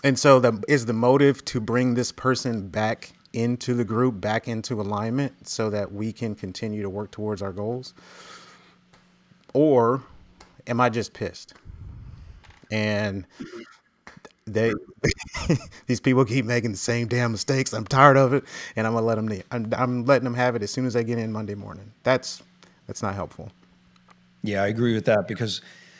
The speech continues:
Speaker 2: you know, one of the things that I often find myself saying, especially to C E Os or people who are leading big departments, is that when they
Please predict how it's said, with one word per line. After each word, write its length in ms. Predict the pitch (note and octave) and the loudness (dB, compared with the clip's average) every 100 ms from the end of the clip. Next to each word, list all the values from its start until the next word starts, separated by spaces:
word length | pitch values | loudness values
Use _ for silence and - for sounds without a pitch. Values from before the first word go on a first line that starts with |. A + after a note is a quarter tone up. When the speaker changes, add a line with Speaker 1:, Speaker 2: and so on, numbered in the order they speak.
| - | -6
Speaker 2:
you 120 | - A#2+ | 2 4
know, 100 | B2 | 4
one 260 | B2 C3+ | 6 6
of 80 | C3+ | 6
the 120 | C3 | 4
things 420 | B2 C3+ B2+ A#2 | 4 2 4 2
that 480 | A2+ G#2+ G#2 G2+ - - | 0 2 0 -2 -6 0
I 300 | G#2+ G#2+ A2 | 2 2 2
often 340 | A2 - A2 | 2 0 -2
find 220 | B2+ G#2+ | 0 0
myself 400 | G#2+ G#2 A2+ G#2 | 0 -2 -2 -2
saying, 580 | - B2+ A#2 G2 F#2+ F#2+ - | -2 -2 -2 -2 -6 -8 -6
especially 480 | - - D3 - B2 | -4 0 0 2 -2
to 300 | - G2+ F#2 - _ _ _ _ _ | -2 -4 -4 -10 _ _ _ _ _
C 380 | - - A#2+ G#2 | -2 -2 -2 0
E 40 | |
Os 380 | G#2 F#2 F#2+ - | 0 0 -4 -6
or 360 | G2 F#2 F#2 F2 | -6 -4 -4 -6
people 320 | - A#2+ G#2+ | -6 -4 -2
who 80 | G#2+ | -2
are 100 | G2+ | 0
leading 340 | G2 G#2+ G2+ | 0 -2 -2
big 180 | F#2+ F#2+ | -4 -8
departments, 680 | F2 - B2+ G2+ F#2+ F#2+ - - - _ - - - - | -6 0 0 0 -6 -6 -8 -12 -20 _ -18 -18 -10 2
is 100 | A#2 | 6
that 180 | A2+ | 6
when 420 | A2+ B2+ C#3 C#3 B2+ | 6 6 8 8 8
they 540 | A#2 A2 A2 G#2 G2+ | 8 6 2 -2 -6